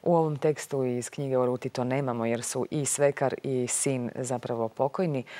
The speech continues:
ali ovdje u našoj praksi koliko je muška figura važna, bez obzira što u ovoj knjizi o tome nema govora,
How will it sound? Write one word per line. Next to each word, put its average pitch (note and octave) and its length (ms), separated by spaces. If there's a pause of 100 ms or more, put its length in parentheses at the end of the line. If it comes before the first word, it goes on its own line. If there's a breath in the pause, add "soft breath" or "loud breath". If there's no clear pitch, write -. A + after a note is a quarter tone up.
(160 loud breath)
ali C#3+ 240
ovdje E3 260
u C3+ 80
našoj C3+ 300
praksi C#3 480
koliko C#3+ 440
je B2 180
muška D3+ 360
figura C3+ 400
važna, C3 400
bez B2 180
obzira C#3+ 300
što C3+ 240
u B2+ 80
ovoj B2 160
knjizi B2+ 320
o A#2+ 40
tome B2 280
nema A#2 260
govora, B2 460